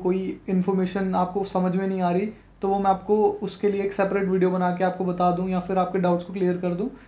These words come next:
तो आप comment section में भी अपने डाउट्स लिख सकते हैं। Next video आपको किस चीज़ पे चाहिए, क्योंकि अभी counseling start होने में time है, तो मैं आपके डाउट्स clear कर पाऊँगा video बना के। तो आप पहले ही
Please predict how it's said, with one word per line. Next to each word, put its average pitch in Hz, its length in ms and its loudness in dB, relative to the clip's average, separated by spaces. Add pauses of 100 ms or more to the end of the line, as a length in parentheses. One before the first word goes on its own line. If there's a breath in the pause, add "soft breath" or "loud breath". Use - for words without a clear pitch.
(220 loud breath)
तो 190 60 -2
आप 190 200 6 (320)
comment 196 260 2
section 202 320 -2
में 196 120 -2
भी 208 60 0
अपने 208 220 0
डाउट्स 180 360 2
लिख 180 140 -2
सकते 190 260 -4
हैं। 208 60 -2
Next 185 280 -4
video 196 600 2
आपको 180 220 -2
किस - 280 -2 (420 loud breath)
चीज़ 190 300 -6 (120)
पे 196 140 -2
चाहिए, 190 580 0 (180)
क्योंकि 208 360 -2 (100)
अभी 196 420 0 (920)
counseling 196 420 2
start 190 280 2
होने 202 160 -2
में 208 140 0
time 190 280 2
है, 202 60 -4
तो 220 100 -2
मैं 214 100 2
आपके 202 200 0
डाउट्स 185 280 2
clear 190 300 0
कर 185 180 -2
पाऊँगा 180 320 -2
video 185 320 2
बना 180 220 0 (100)
के। 226 100 -2 (500 loud breath)
तो 185 460 0
आप 185 220 -2
पहले 190 280 2
ही 214 160 2